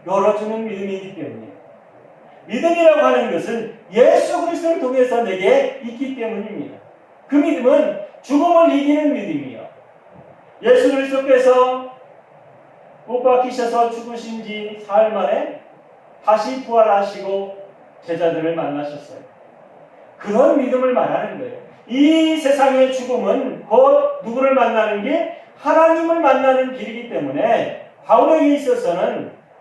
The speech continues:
너희들은 슬프고 고통스러울지 모르지만 너희를 위해서는 내가 이 땅에 있는 것이 유-, 유익하지만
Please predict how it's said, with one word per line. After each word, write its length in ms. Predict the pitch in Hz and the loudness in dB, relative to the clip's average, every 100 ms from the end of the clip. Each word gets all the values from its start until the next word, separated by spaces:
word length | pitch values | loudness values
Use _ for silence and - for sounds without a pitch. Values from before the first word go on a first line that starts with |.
| - - _ - - | -20 -20 _ -20 -6
너희들은 840 | 180 254 285 262 269 269 269 262 | 2 4 4 2 2 0 -2 -8
슬프고 920 | 269 285 285 254 247 247 247 254 254 - - | -4 -4 -4 -8 2 4 4 2 -2 -10 -10
고통스러울지 800 | 240 240 247 226 214 214 208 240 | -8 -4 -4 -4 -6 -8 -10 -10
모르지만 800 | 175 147 143 131 131 - 196 - - _ | -8 -8 -8 -10 -6 -4 -4 -10 -18 _
너희를 540 | 175 202 285 330 320 254 | 0 2 2 2 0 2
위해서는 400 | 240 226 233 214 | 2 0 -2 -2
내가 600 | 175 - 202 190 - - | 2 4 4 2 -2 -6
이 260 | 254 285 | -2 0
땅에 440 | 302 285 - 277 269 | 4 4 4 4 4
있는 380 | 220 262 262 262 | 2 -4 -4 -2
것이 440 | 240 240 226 196 | -2 -2 -8 -8
유-, 360 | 262 285 285 - - - - _ - | -4 -2 -2 -6 -18 -20 -20 _ -8
유익하지만 1200 | 262 311 349 254 240 214 156 - 214 - 98 - | 2 2 2 -2 -2 -2 -2 4 4 2 -2 -10